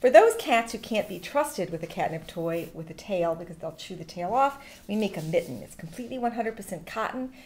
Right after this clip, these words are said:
It has an inner mitten that's made of canvas. And some cats just adore this toy. It's almost, even though they call it a mitten, they flip it around in the air. Um,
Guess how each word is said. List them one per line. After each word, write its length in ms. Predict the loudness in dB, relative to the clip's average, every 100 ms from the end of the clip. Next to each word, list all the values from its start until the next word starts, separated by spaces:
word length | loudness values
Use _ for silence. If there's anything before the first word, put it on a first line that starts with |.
| -6
It 40 | -2
has 120 | 0
an 240 | -2 -8 -6
inner 380 | 2 4 4 2
mitten 500 | 4 4 4 -6 -8
that's 240 | -10 -8
made 240 | -4 -4 -4
of 120 | -8
canvas. 520 | -6 -4 -2 -6 -8 -16 -20 -20 -10
And 140 | -6 -4
some 180 | -4 -6
cats 300 | -2 -2 -2
just 240 | -8 -6 -4
adore 480 | -4 0 2 4 4
this 220 | 2 -10
toy. 240 | -6 -6
It's 140 | -6 -4
almost, 460 | -4 0 -2 -4 -12 -20 -14 -6
even 120 | 0
though 120 | 0
they 60 | 4
call 200 | 6 6
it 80 |
a 60 | 4
mitten, 540 | 0 2 2 2 -6
they 120 | -8 -12
flip 380 | -6 -4 -2
it 60 | 0
around 300 | 0 0 -2
in 100 | -4
the 180 | -4 -4
air. 420 | -2 -2 -4 -6 -16 -20 -20 -20 -20 -14 -6
Um, 500 | -4 -2 -4 -6